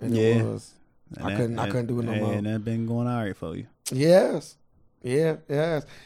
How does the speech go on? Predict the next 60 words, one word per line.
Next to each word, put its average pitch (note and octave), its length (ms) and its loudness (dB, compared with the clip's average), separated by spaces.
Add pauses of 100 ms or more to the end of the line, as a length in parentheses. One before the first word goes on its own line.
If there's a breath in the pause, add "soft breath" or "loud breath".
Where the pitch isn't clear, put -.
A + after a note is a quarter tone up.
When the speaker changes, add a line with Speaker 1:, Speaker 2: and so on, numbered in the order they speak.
(100)
Speaker 1:
It's E3 120 0
been F3 160 0
cutting G#3 200 4
off G3 140 2
on E3 120 2
me D3 60 0
lately. C3 400 0
It C#3+ 80 -6
could E3+ 160 -2
be D3 140 4
due C#3 160 2
to C3 100 -4
the B2 80 -2
cold B2+ 260 0
weather. C#3 380 0 (960)
Like, - 160 -16
cold C3 200 -2
weather. C#3 360 -4
Speaker 2:
Like, D3+ 200 6
you E3 60 2
just, B2+ 240 0
like, A2+ 300 0 (340)
Speaker 1:
Doom. B3 840 0 (240)
Speaker 2:
like, D3+ 240 6
you D#3+ 140 4
be D3 200 6
in C#3 60 6
the B2+ 60 2
car, C#3 220 6
like, A2+ 280 2 (200)
like, A2 400 -2
sitting C#3 200 0
in A#2+ 40 0
traffic B2 260 0
and A2+ 100 0
just G#2 140 -8
cut C3 140 4
off? A#2+ 220 6
Speaker 1:
No, C#3+ 240 2
it B2 80 -2
always E3 300 4
cuts E3+ 200 0
off D#3 140 2
in D3 60 -4
the C#3+ 60 -2
same C#3 200 -4
spot. - 300 -12 (500 soft breath)
It's B2 140 -2
when C#3 260 -2
I D#3 140 4
go E3+ 160 6
to F3+ 60 8
work, D3+ 440 4 (760)
when C3 120 -4
I C3 60 -4
stop C3+ 260 0
at C3 80 -2
the B2+ 80 -6
first D3+ 380 0
light, B2+ 320 -2